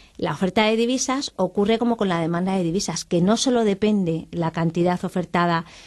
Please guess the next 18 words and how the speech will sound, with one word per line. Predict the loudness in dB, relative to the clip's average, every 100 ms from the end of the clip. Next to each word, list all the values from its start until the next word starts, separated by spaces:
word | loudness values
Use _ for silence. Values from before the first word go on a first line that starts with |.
| -20 -16
del | -2 2 2
precio | 0 -2 0 -4
de | -6
la | -6 -4
divisa, | -2 -2 -2 -8 -14 _
esto | -8 -2
es, | 0 0
del | -2
tipo | -2 -4
de | -4
cambio, | 0 0 0 -2 -6 -20 -14
sino | 0 2 2
que | 0
depende | 0 0 0
también | 0 0 0
de | 0
otros | -2 -4
factores | -4 -4 0 0 0 -4